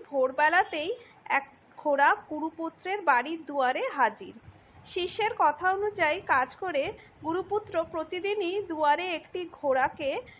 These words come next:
পেয়ে তাতে চড়ে দু এক জায়গায় ভিক্ষা করে ও ঘোড়া বিক্রি করে সেই টাকায় খাওয়া দাওয়া ও আনন্দ উৎসবে নিঃশেষে ব্যয় করে সুখে কালাতিপাত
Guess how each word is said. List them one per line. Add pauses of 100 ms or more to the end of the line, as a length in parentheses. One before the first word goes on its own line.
(200)
পেয়ে
তাতে
চড়ে
দু
এক
জায়গায়
ভিক্ষা
করে (420)
ও
ঘোড়া
বিক্রি
করে
সেই
টাকায়
খাওয়া
দাওয়া
ও
আনন্দ
উৎসবে (380)
নিঃশেষে
ব্যয়
করে (240)
সুখে
কালাতিপাত